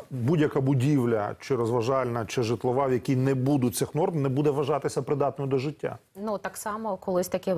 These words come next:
Speaker 2: е, ухвалено було рішення з приводу інклюзивності. Якщо немає пандусу, якщо немає можливості облаштувати вхід для людей з інвалідністю,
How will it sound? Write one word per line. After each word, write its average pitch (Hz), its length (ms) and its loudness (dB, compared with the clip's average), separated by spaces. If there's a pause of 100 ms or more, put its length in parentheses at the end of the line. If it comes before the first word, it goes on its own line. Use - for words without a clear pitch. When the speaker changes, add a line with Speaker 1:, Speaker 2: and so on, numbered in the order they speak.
Speaker 2:
е, - 40 0
ухвалено 175 580 2
було 170 200 2
рішення 214 340 0
з - 60 -4
приводу 185 320 0
інклюзивності. 156 880 -2 (340)
Якщо 214 340 0
немає 190 420 0
пандусу, 160 520 0
якщо 151 240 -2
немає 170 340 0
можливості 165 580 0
облаштувати 160 720 -2
вхід 156 320 -8
для 160 140 0
людей 165 260 2
з 165 40 -6
інвалідністю, 208 680 0